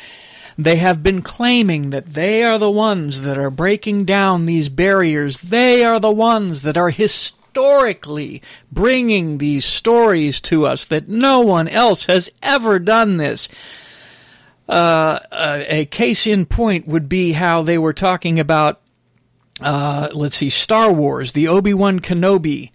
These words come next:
series. They brought out Reva,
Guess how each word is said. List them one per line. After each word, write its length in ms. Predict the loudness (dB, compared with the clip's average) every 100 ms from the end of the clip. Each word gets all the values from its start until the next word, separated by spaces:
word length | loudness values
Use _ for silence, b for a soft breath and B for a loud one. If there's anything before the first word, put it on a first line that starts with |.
| _
series. 800 | -4 -2 0 0 -2 -6 -8 -8 B B B
They 160 | -2 -2
brought 380 | 0 0 0 0
out 300 | -2 0 -2 _ b _
Reva, 720 | -6 0 2 2 2 -2 -6